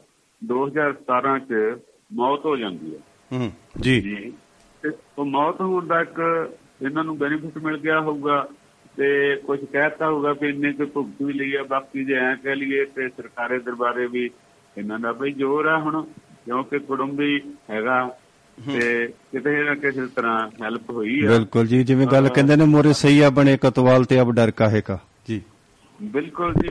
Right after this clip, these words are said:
Speaker 1: ਪੂਰਾ ਜ਼ੋਰ ਲੱਗਾ, ਹੈਲਪ ਹੋਈ ਆ। ਔਰ ਬਿਲਕੁਲ ਭਾਜਪਾ ਨੇ ਆਪਣੇ ਬੰਦਿਆਂ ਨੂੰ ਤਾਂ ਬਚਾਉਣਾ ਹੀ ਹੁੰਦਾ ਆ। ਤਾਂ ਮੈਨੂੰ ਲੱਗਦਾ ਵੀ ਇੱਥੇ ਵੀ ਮੇਅਰ ਦੀ ਨਜ਼ਰ ਪੱਲੀ ਹੋ ਗਈ, ਦਾਤੇ ਦੀ, ਪੀਰਾਂ ਦੀ, ਜਿਹੜੀ ਵੀ ਕਹਿ ਲਈਏ, ਵਾਹਿਗੁਰੂ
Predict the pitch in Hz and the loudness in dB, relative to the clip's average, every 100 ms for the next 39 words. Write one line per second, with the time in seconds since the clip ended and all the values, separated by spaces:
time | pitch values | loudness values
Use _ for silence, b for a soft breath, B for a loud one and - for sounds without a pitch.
0 | - 151 151 127 120 120 120 113 123 123 | -4 -2 -4 -4 -6 -4 -6 -4 -2 -2
1 | 117 110 113 - 117 113 123 127 123 123 | -2 -6 -8 -10 -8 -6 -4 -2 -2 -4
2 | - _ - 120 120 120 117 123 123 127 | -16 _ -8 -4 -4 -4 -6 -10 -10 -10
3 | 123 120 120 101 90 - 113 120 113 113 | -10 -8 -6 -6 -8 -8 -6 -6 -8 -8
4 | 117 120 110 110 113 113 113 107 107 104 | -10 -10 -10 -10 -8 -10 -12 -12 -12 -12
5 | - 95 101 110 104 101 104 107 110 - | -12 -10 -8 -8 -10 -8 -4 -2 -4 -6
6 | _ _ - 104 107 110 107 107 104 107 | _ _ -6 -4 -2 -4 -2 -2 0 0
7 | 104 107 104 - 101 104 98 95 _ - | -2 -2 -4 -2 -2 -2 -4 -6 _ -10
8 | 98 117 123 113 120 113 104 107 107 - | -2 2 0 0 -2 -2 -2 -2 -4 -8
9 | 101 104 113 104 92 101 107 101 - _ | -8 -4 -4 -2 -4 -2 -2 -4 -8 _
10 | _ 98 104 104 107 104 107 104 107 104 | _ -4 -2 0 -2 -2 -4 -4 -4 -2
11 | 107 104 104 98 113 123 107 95 104 104 | -2 -2 -4 -2 -2 -2 -4 -4 -4 -2
12 | 104 101 92 104 123 104 101 | -2 -4 -4 -2 -2 -2 -8